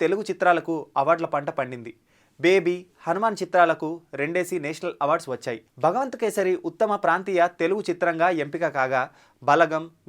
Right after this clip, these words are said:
గాంధీ తాత చెట్టు వంటి చిత్రాలకు అవార్డులు వరించాయి. టాలీవుడ్ ప్రొడ్యూసర్ నిర్మించిన సర్, తెలుగు డైరెక్టర్ రూపొందించిన యానిమల్ సినిమాకు కూడా పురస్కారాలు వచ్చాయి. బెస్ట్ తెలుగు ఫిలింగా భగవంత్ కేసరికి అవార్డు వచ్చింది.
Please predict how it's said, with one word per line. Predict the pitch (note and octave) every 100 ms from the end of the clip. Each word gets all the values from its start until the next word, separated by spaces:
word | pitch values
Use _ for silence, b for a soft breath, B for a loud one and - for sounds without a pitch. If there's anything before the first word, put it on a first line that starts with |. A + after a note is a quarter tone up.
| C#3+
గాంధీ | G3 A#3+ G#3
తాత | F#3 F3+
చెట్టు | E3+ F3
వంటి | F3 E3 D3+
చిత్రాలకు | D3+ E3 D3+ D#3 C3+ - C3+
అవార్డులు | D3+ D#3 D3
వరించాయి. | C3+ C#3 A#2+ A2+ _ b b b -
టాలీవుడ్ | A3 C4 A#3+ -
ప్రొడ్యూసర్ | F#3+ G#3 F#3+ F#3+ F#3+ b D3
నిర్మించిన | F3+ A#3+ A3+ G3 F#3 G3+ _ -
సర్, | G3 A#3 A#3+ _ _ F#3+
తెలుగు | G#3+ A#3
డైరెక్టర్ | A3+ G3+ G#3 A3 F#3+
రూపొందించిన | F#3 G3 F#3+ F3 E3+ F3 - E3+
యానిమల్ | G#3 A#3 A#3+ G3+
సినిమాకు | F#3 F#3 -
కూడా | E3+ D#3+ D3+ - b _
పురస్కారాలు | F3 F#3 - E3 E3+ F3
వచ్చాయి. | C#3+ C3 A#2 _ _ _ -
బెస్ట్ | F3 A#3 C4 A#3
తెలుగు | A3+ A3+ B3
ఫిలింగా | G#3 G#3 G3 E3 D#3 D3
భగవంత్ | C#3 F#3 F3
కేసరికి | E3 D#3+ D#3 C#3 C#3+ D#3+ - C#3
అవార్డు | D3 C#3+
వచ్చింది. | B2 - A2+